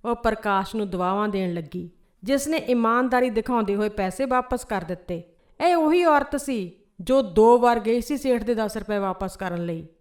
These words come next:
ਦੋਸਤੋ, ਆਪਣੀ ਮਿਹਨਤ ਤੇ ਇਮਾਨਦਾਰੀ ਨਾਲ ਖਾਣ ਵਾਲਿਆਂ ਨੂੰ ਪਰਮਾਤਮਾ ਪਰਖਦਾ ਜ਼ਰੂਰ ਹੈ, ਪਰ ਉਹਨਾਂ ਨੂੰ ਕਦੇ ਵੀ ਇਕੱਲਾ ਨਹੀਂ ਛੱਡਦਾ।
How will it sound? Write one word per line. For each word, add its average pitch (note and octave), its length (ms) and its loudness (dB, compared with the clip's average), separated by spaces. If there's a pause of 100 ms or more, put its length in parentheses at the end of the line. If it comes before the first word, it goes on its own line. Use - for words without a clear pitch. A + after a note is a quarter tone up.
(240)
ਦੋਸਤੋ, G#3 680 -2 (180)
ਆਪਣੀ A#3+ 380 2
ਮਿਹਨਤ A3+ 460 0
ਤੇ B3+ 120 0
ਇਮਾਨਦਾਰੀ G3+ 720 -2
ਨਾਲ G#3 280 -2
ਖਾਣ F#3+ 280 -4
ਵਾਲਿਆਂ F3+ 340 -4
ਨੂੰ E3+ 180 -10 (320)
ਪਰਮਾਤਮਾ C#4+ 580 2
ਪਰਖਦਾ D4 580 0
ਜ਼ਰੂਰ C#4 320 0
ਹੈ, D#3+ 220 -6 (240)
ਪਰ A3+ 160 0
ਉਹਨਾਂ G#3 320 -2
ਨੂੰ A#3 180 -2
ਕਦੇ A#3 260 0
ਵੀ A#3+ 80 -2
ਇਕੱਲਾ G#3+ 500 -4
ਨਹੀਂ C#4 120 0
ਛੱਡਦਾ। F3+ 460 -6